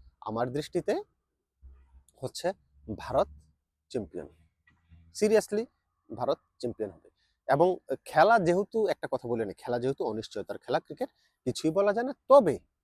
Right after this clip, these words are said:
যে র্যাঙ্কিংটা করলাম, এটা সাম্প্রতিক পারফরম্যান্স, লাস্ট এক বছরের আলোচনা, পর্যালোচনা, পরিসংখ্যান, সবকিছু বিচার বিশ্লেষণ করে কিন্তু আমি এই কথাগুলো বলছি, আমার কাছে যেটা মনে হচ্ছে। Anyway,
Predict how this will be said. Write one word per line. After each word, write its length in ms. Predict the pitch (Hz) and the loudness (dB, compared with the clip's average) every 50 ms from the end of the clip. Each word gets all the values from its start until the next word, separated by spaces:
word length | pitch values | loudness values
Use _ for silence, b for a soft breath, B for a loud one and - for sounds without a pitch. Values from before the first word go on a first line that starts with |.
| _ _ _ _ _ _ _ _ _ _ _ - | _ _ _ _ _ _ _ _ _ _ _ -6
যে 260 | 98 104 151 180 202 | 2 4 6 8 8
র্যাঙ্কিংটা 560 | 175 160 143 131 131 - 180 190 180 - 190 | 8 6 4 2 0 0 -2 -2 0 -2 -4
করলাম, 480 | - - - 110 113 117 110 92 71 - _ _ _ - _ _ | -4 -4 -4 -2 -2 -2 -2 -4 -6 -12 _ _ _ -20 _ _
এটা 240 | - 117 - 160 175 | -10 -4 -2 -2 -2
সাম্প্রতিক 560 | - - - 117 113 - - 156 - - 175 - - | -2 -4 -8 -8 -6 -4 -4 -4 -2 -4 -6 -4 -4
পারফরম্যান্স, 640 | - 120 113 - - 151 170 185 208 202 - - - _ _ _ _ _ _ _ - | -6 -6 -4 -4 -2 -2 0 0 -2 -4 -6 -14 -18 _ _ _ _ _ _ _ -4
লাস্ট 340 | 113 117 123 - - - - - | 2 4 4 4 2 -2 -10 -6
এক 220 | - 127 113 104 98 | -6 -6 -6 -4 -6
বছরের 400 | 117 - - - 143 147 175 190 _ _ _ _ _ _ _ - | -6 -6 -4 -2 0 0 0 0 _ _ _ _ _ _ _ -2
আলোচনা, 540 | 120 131 139 147 143 - 131 127 127 127 | 0 2 2 2 2 0 0 0 0 0
পর্যালোচনা, 720 | 123 - - 131 127 127 123 123 117 - 123 120 120 123 120 - _ _ _ _ _ - | -2 0 0 0 2 2 2 2 0 -2 -4 -4 -4 -4 -6 -8 _ _ _ _ _ 2
পরিসংখ্যান, 560 | 135 131 127 - - - 139 - - 175 165 | 2 2 2 2 0 -4 -6 -4 -2 -4 -4
সবকিছু 420 | - - 127 - _ - - - 160 | -4 -4 -8 -8 _ -8 -4 -4 -4
বিচার 400 | 113 101 131 139 - 175 156 131 | -2 -2 -4 -2 0 0 0 0
বিশ্লেষণ 460 | 120 120 - 131 131 - - 190 196 | -2 -8 -6 -6 -6 -4 -4 -6 -4
করে 240 | - - 143 147 147 | 0 0 2 2 2
কিন্তু 340 | - 160 151 - 202 233 - _ _ _ - | 0 -2 -4 -4 -6 -8 -8 _ _ _ -10
আমি 180 | - 113 113 | -6 -4 -4
এই 60 | 113 110 - | -4 -4 -4
কথাগুলো 360 | 110 - - 113 110 120 117 | -8 -8 -6 -4 -2 -2 -2
বলছি, 340 | 104 101 117 117 - - 127 | -2 -2 -2 -2 -2 -2 -2
আমার 180 | 113 113 113 | -2 -2 -2
কাছে 220 | - - - - - _ _ _ - 127 | -6 -10 -14 -18 -18 _ _ _ -6 -4
যেটা 240 | 117 120 - 123 | -4 -4 -4 -4
মনে 220 | 127 123 131 135 127 | -4 -2 -2 -2 -2
হচ্ছে। 320 | 117 117 - - - 67 - _ _ _ _ _ _ _ _ _ _ _ _ _ _ _ _ _ _ _ _ _ _ _ _ _ _ _ - | -2 -4 -6 -8 -14 -14 -16 _ _ _ _ _ _ _ _ _ _ _ _ _ _ _ _ _ _ _ _ _ _ _ _ _ _ _ 8
Anyway, 380 | 151 170 190 214 226 233 247 | 10 10 12 12 10 8 8